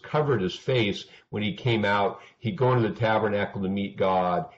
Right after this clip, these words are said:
and he came out to meet the people. He covered his face. The Bible doesn't say this, but the gloss that Saint Paul uses is that because the glory he got from God was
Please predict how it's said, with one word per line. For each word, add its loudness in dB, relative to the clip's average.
and -4
he -2
came 2
out 0
to -4
meet -2
the -8
people. -4
He -6
covered 0
his -2
face. -2
The -4
Bible 2
doesn't 2
say 0
this, -2
but -4
the -6
gloss 0
that -10
Saint -6
Paul 0
uses -4
is -2
that 0
because -2
the -4
glory 2
he -4
got -2
from -4
God 0
was -4